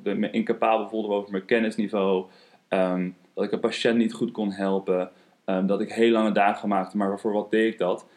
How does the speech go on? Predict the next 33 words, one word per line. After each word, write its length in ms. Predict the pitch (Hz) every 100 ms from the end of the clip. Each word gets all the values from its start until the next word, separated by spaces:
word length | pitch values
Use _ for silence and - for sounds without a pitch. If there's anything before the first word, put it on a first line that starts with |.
| - -
En 100 | 107
dat 140 | 110
is 100 | 120
dan, 260 | 107 107 -
dat 200 | 98 -
knaagt 360 | 143 160 131
dan 140 | 107 92
aan 120 | 104
alle 220 | 110 117
kanten. 480 | 107 104 101 98 - - _ _ _ _ _ _ _
Maar 400 | - 113 110 -
andere 320 | - 160 185 123
mensen 280 | 107 107
hadden 180 | 98 101
juist 140 | 101 104
dat 160 | 104
ze 60 | -
zeiden: 440 | 110 101 98 104 - _ _ -
"Oké, 180 | 131 135
ik 220 | 120 113
werk 240 | 123 127
lang, 360 | 127 120 120 120
maar 140 | 110 110
ik 60 | 113
haal 160 | 117
er 60 | 110
energie 360 | 113 104 113
uit. 280 | 92 - - _ _ _
En 360 | 110 107 104 - _
ik 140 | - 120
weet 180 | 120 120
dingen 180 | 117
niet, 300 | 113 113 120